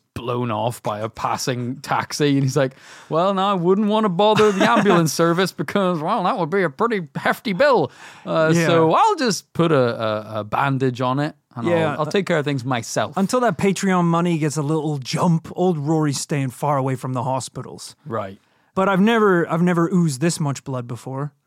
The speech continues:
Speaker 2: I mean, if there's a liter on the floor, you're not long for this world, I assume.
Speaker 1: No, we only have a couple of liters.
Speaker 2: Is that true?
Speaker 1: I, I want to say five. I'm not a serial killer, but we have <laughs> exactly five liters of
Speaker 2: But
Speaker 1: blood.
Speaker 2: that's how much I got out of him.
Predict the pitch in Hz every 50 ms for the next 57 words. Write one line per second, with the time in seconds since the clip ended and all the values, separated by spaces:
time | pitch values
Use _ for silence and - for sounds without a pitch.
0 | _ _ _ _ _ _ - 151 160 165 160 156 139 - 208 180 170 143 139 160
1 | 185 180 185 170 160 160 156 135 - - 165 170 170 175 175 175 170 - _ _
2 | _ _ _ _ _ _ _ _ - 190 170 190 185 170 156 147 151 147 143 131
3 | - 151 135 131 117 - - 131 131 127 123 123 127 127 127 123 117 - - 143
4 | 135 127 131 117 _ _ _ - 120 113 113 123 165 196 170 117 175 127 127 147
5 | 165 151 117 104 113 139 175 208 208 147 120 - - - 120 110 - 120 107 107
6 | 92 98 107 104 101 - - 90 85 - - - - _ _ _ _ - 156 147
7 | 185 208 214 - - 190 208 254 262 - _ _ _ _ _ _ - 131 131 127
8 | 123 - 123 131 131 127 143 165 160 - 156 135 - - 127 120 113 - - -
9 | - 107 107 104 95 90 90 90 92 - - 143 175 202 220 240 285 330 320 -
10 | - 381 392 381 381 359 339 320 302 208 - 269 269 254 254 254 254 254 226 _
11 | _ _ _ _ _ _ _ _ - - - 160 165 160 160 160 143 165 156 156
12 | 143 135 156 - - 147 143 135 131 123 147 143 135 127 127 - 151 143 135 127
13 | - - 117 117 117 110 110 117 113 101 117 113 113 - - 208 143 123 139 160
14 | 190 240 254 - - 226 285 269 277 285 - - 294 294 277 208 220 214 202 180
15 | 175 165 160 156 151 139 143 131 120 120